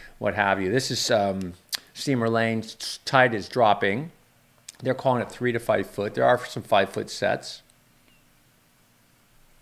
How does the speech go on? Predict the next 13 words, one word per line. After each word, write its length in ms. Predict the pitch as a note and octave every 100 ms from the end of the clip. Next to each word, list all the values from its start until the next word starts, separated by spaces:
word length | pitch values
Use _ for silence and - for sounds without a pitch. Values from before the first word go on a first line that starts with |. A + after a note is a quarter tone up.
| _ _ _ _ _ _ _ _ _ _ _ _ _ _ _
A 920 | - - - - - - - - - B2+
little 180 | B2
bit 100 | B2
of 80 | G2+
south 320 | - A#2 G2
swell 260 | - - G2
there. 120 | F#2
Did 100 | G2
you 60 | G2
see 160 | -
that 180 | A2 A2
come 180 | - G2
in? 260 | G2+ G#2+